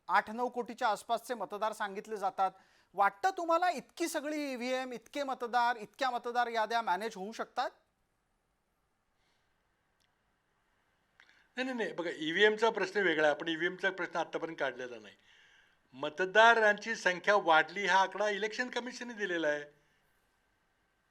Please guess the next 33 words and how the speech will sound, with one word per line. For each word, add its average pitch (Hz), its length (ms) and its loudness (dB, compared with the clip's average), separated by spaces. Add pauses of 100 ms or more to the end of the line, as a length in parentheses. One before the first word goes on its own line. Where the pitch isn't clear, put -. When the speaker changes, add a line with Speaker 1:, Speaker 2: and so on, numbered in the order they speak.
Speaker 2:
तुमच्याकडे 247 440 4
तो 247 160 4
आकडा 220 300 6
आहे. 208 600 4 (280)
आमचं 143 320 -10
फक्त 226 180 -8
एवढंच 220 260 -2
म्हणणं 156 340 -8
आहे 175 100 -6
की 202 100 -14
चार 196 300 0
महिन्यामध्ये 185 420 -6
एवढी 175 240 -4
संख्या 180 320 -10
कशी 196 260 -6
वाढली? 117 380 -4 (480)
ती 214 100 -10
संख्या 190 360 -2
वाढलेली 185 500 0 (360)
दुबार 202 340 2 (100)
तिबार 202 220 0
मतदारांची 190 600 -4
असा 214 260 0
आमचा 247 260 2
आरोप 208 260 4
आहे. 151 160 0 (460)
ते 196 60 4
आपल्याला 214 300 0
सहजपणे 226 520 -2
सिद्ध 220 300 -6
करता 208 260 -4
येईल, 185 120 -4
कारण 196 260 -6